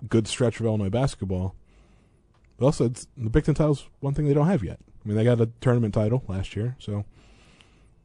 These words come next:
I think it, I think it matters still a little bit. Now, if they maintain this high level of play, then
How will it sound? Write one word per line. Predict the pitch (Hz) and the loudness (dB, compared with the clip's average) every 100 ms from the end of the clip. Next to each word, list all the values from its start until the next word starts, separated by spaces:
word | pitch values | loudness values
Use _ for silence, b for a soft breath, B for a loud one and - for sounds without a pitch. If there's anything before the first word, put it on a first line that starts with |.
| - | -2
I | 143 | 4
think | 190 185 | 6 6
it, | - | 6
I | 139 | 6
think | 175 | 8
it | 135 | 6
matters | 226 95 - | 6 4 2
still | 90 - | -4 -4
a | 90 | 0
little | 104 76 | 0 0
bit. | 82 80 - - - _ _ _ - - | -4 -8 -12 -20 -20 _ _ _ -20 -2
Now, | 139 127 | 4 6
if | 123 | 8
they | - 120 95 - - | 8 6 6 -2 -2
maintain | 120 131 120 - 160 151 120 | 4 6 6 6 6 6 2
this | 113 - | 0 2
high | 110 | 2
level | 101 98 95 | 2 2 0
of | 92 | -2
play, | 104 101 127 | 0 0 2
then | 107 107 | 2 2